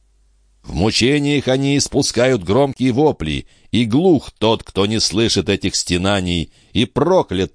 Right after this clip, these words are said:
тот, кто оставляет их без ответа. Бунт, даже если будет задушен, просветит людские умы больше, чем тысячи лет наставлений,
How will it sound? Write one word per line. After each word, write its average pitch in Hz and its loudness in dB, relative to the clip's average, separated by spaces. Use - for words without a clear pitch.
тот, 113 0
кто - -2
оставляет 98 0
их 87 -2
без 80 -2
ответа. 78 -2
Бунт, 147 0
даже 151 0
если 156 2
будет 143 0
задушен, 117 0
просветит 151 0
людские 110 0
умы 123 0
больше, 143 2
чем 110 -2
тысячи 131 0
лет 120 0
наставлений, 104 0